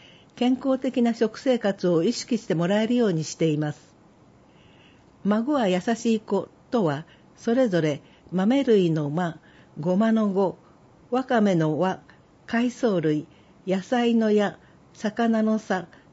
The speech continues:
椎茸のし、キノコ類、芋類のい、米の子を指します。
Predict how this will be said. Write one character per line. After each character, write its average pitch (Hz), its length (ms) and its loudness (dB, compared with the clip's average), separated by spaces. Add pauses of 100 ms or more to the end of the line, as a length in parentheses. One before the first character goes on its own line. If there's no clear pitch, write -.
(100)
椎 277 340 0
茸 180 300 -2
の 160 180 0
し、 196 320 -2 (260)
キ 202 120 -2
ノ 208 120 0
コ 208 160 -2
類、 147 280 -4 (340)
芋 247 320 4
類 160 240 2
の 160 220 0
い、 190 200 -2 (920)
米 226 280 2
の 247 200 2
子 226 420 -2
を 208 240 -2
指 190 160 -2
し 175 160 2
ま 160 140 0
す。 - 220 -20